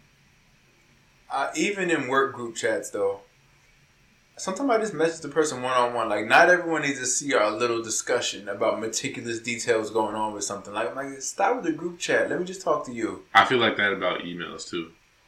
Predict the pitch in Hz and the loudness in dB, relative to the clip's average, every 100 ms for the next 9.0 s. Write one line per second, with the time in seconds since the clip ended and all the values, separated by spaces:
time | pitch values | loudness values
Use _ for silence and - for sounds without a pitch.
0 | _ _ - 107 107 107 110 107 98 - | _ _ -2 4 4 2 -4 -6 -8 -10
1 | - - 113 - 120 113 113 117 117 110 | -8 -6 -4 -2 -2 -2 0 2 2 0
2 | 113 113 117 127 110 110 143 135 139 123 | 2 4 8 8 6 4 4 6 4 4
3 | 117 110 110 110 104 98 104 107 98 - | 4 4 2 2 2 0 0 -2 -2 -4
4 | 120 123 117 117 107 117 113 - - 123 | 4 4 6 2 2 2 2 0 6 8
5 | 123 107 92 92 90 87 85 104 - 101 | 10 8 4 0 0 0 -4 -6 -6 -8
6 | 98 95 95 - 104 101 92 92 101 98 | -6 -6 -4 -6 -6 -10 -12 -10 -4 -4
7 | 98 - _ 104 117 120 107 123 120 107 | -6 -16 _ -2 2 2 0 4 4 4
8 | 98 - 120 - - - 101 98 92 | 0 0 -2 -2 -16 -14 -4 0 0